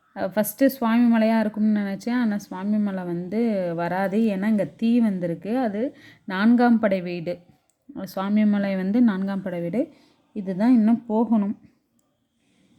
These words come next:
திரு இத் தா நி. திருத்தணி. வேற திருச்செந்தூர் இருக்கு, திருப்பரங்குன்றம் இருக்கு, பழமுதிர்ச்சோலை இருக்கு,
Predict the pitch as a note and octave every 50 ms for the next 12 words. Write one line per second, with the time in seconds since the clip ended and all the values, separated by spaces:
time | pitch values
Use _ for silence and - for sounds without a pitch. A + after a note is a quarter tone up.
0 | _ _ _ - - G#3+ G#3+ G#3+ A3 A3 G#3+ A3+ B3 C4 C#4+ E4 F4+ - _ _
1 | _ _ _ _ _ _ _ _ _ _ _ _ _ _ _ _ _ _ _ A#3
2 | A#3 C#4+ E4 - - _ _ _ _ _ - _ _ _ _ _ _ _ _ _
3 | _ _ _ _ _ - F#3 F#3 G3 G3+ G#3 A3 A3+ B3 C4 B3+ - _ _ _
4 | _ _ _ _ _ _ _ _ _ _ _ _ _ _ _ _ _ _ G#3 G3+
5 | G3+ G#3 - - - - _ _ _ _ _ _ _ _ _ _ _ _ _ _
6 | _ _ _ _ _ _ _ _ _ _ _ _ _ _ _ _ _ _ _ _
7 | _ _ _ _ _ _ _ - A3+ A3 A3 - - - G#3+ G3 G3 G3 - -
8 | - - _ _ _ _ _ _ _ _ _ _ _ _ _ _ _ _ _ _
9 | _ _ - A#3 A#3 A#3 A3+ A3+ - B3 B3 - - B3+ A#3 A#3 A#3 G3+ G#3+ G#3+
10 | A3+ G#3+ - - A3 B3 A#3+ - - _ _ _ B3 A#3 A#3 A3 G#3 G#3+ G#3 G3
11 | F#3+ G3+ G3+ G3 G3 F#3+ F#3+ F#3 F3+ - G3+ G3+ G3+ G#3 G3+ G3 G3+ G3 G3+ A3
12 | A3+ A#3 G#3+ A#3+ A3+ - - G#3+ F#3+ G3 G3 F#3 F#3 F3+ F3+ - - F#3+ G3 G3